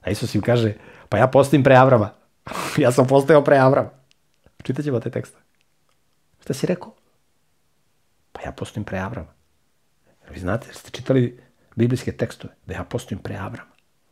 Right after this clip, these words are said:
Ovi skočili da ga kamenuju. „Što pričaš ti, jesi normalan?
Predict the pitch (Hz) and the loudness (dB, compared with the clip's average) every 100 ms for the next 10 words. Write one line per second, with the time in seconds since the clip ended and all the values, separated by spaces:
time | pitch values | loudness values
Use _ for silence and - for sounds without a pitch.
0 | _ 113 - 120 - 95 87 90 90 98 | _ -14 -10 -10 -8 -10 -10 -10 -12 -14
1 | 90 _ _ _ _ _ _ _ _ _ | -18 _ _ _ _ _ _ _ _ _
2 | _ _ _ _ _ _ _ - - - | _ _ _ _ _ _ _ -16 -14 -14
3 | - 78 139 135 - - - - 87 92 | -12 -6 -4 -4 -8 -12 -20 -20 -12 -6
4 | 127 104 | -6 -8